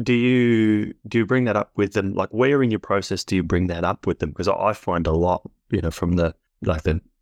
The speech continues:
you know, social media inquiries and all the rest of it, the phone calls and that kind of thing that you do, I find a lot of the time I'm getting people that just, just want some one-off advice, and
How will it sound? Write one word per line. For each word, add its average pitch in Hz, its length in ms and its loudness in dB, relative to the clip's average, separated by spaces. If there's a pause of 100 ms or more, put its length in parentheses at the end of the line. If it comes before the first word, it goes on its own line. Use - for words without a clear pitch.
you 95 80 -8
know, 87 80 -6
social 87 260 -2
media 85 260 2
inquiries 82 540 0
and 80 80 0
all 80 80 2
the 82 140 2
rest 90 180 0
of 80 80 0
it, 80 60 -2
the - 80 -6
phone 87 260 -2
calls 87 260 -2
and 85 120 -4
that 71 100 -4
kind 82 160 0
of - 60 -4
thing 87 160 0
that 85 120 -2
you 85 100 0
do, 82 380 0 (720)
I 101 100 0
find 98 200 -2
a 90 60 2
lot 90 280 2
of 90 120 0
the 92 80 0
time 85 400 0
I'm 82 160 2
getting 82 260 2
people 87 320 0
that 80 180 -2
just, - 280 -4 (160)
just - 180 -2
want 98 220 0
some 90 160 -4
one-off 87 320 -2
advice, 82 520 -2
and 82 140 -6